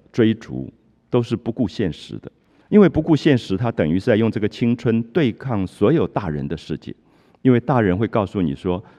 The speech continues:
你这样的想法是不成熟的。我们知道，成熟是青春的另外一个字句。成熟的意思说，你逐渐放弃了你青春的梦想，你开始进入现实的世界，你开始把所有的纯粹度、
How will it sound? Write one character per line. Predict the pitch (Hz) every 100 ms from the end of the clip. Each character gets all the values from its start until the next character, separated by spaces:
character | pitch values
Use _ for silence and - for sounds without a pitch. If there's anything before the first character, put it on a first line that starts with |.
| _
你 | -
这 | 95
样 | 120
的 | 101
想 | - 80
法 | 98 69
是 | 87
不 | 87
成 | - 64 73
熟 | - 50
的。 | - _ _ _ _ _ _ _ _ _ -
我 | 95
们 |
知 | 107 120
道， | 117 98 - _ _
成 | - 120 165
熟 | - 92
是 | 98 113
青 | - 110
春 | 110 107
的 | 95
另 | 104 92
外 | 80
一 | 80
个 | 78
字 | - 78
句。 | - 76 - _ _ _ _ _
成 | - 131
熟 | 170 113
的 | 113
意 | 104
思 | 123 104
说， | 98 107
你 | 98 85
逐 | 123
渐 | 147 160 120
放 | 147 120
弃 | -
了 | 113 78
你 | 76
青 | - 120
春 | 117 110
的 | 98
梦 | 104
想， | 90 71 62
你 | 69
开 | - 101
始 | - 78
进 | 107
入 | 95 87
现 | - 127
实 | - 71
的 | 67
世 | - 64
界， | - - _ _ _ -
你 | 104
开 | 147
始 | 135 120
把 | 92 80
所 | - 107
有 | 139 101
的 | - 90
纯 | - 87
粹 | 113 151 104
度、 | - 117